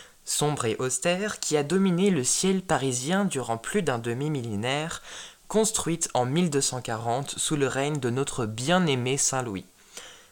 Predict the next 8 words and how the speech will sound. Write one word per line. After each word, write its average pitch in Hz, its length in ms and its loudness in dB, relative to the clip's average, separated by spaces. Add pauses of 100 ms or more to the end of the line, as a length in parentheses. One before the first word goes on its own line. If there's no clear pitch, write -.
(140)
D'abord, 175 540 4
la 151 120 2
tour 190 320 2
de 147 80 6
l'ordre 156 320 6
énigmatique 143 640 0
des 131 140 -2
Templiers, 143 640 -2